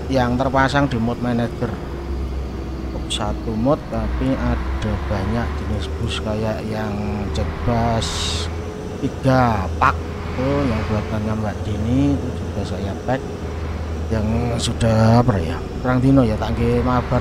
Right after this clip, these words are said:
terus sama teman-teman itu. Itu ada S H D, M H D,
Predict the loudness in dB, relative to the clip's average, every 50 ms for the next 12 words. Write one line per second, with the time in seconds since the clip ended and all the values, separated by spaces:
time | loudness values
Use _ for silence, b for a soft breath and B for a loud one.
0 | 2 2 0 0 0 0 0 0 0 0 0 0 0 2 2 2 2 2 2 2
1 | 2 0 0 -2 -2 -2 -2 -2 -2 -2 -2 0 0 0 -2 -2 -4 -4 -4 -4
2 | -4 -4 -2 -2 -2 -2 -2 -2 -2 -2 -2 -2 -2 -2 -2 -2 0 0 0 0
3 | 0 0 0 0 0 0 0 0 0 0 0 0 0 -2 -2 0 4 4 6 6
4 | 6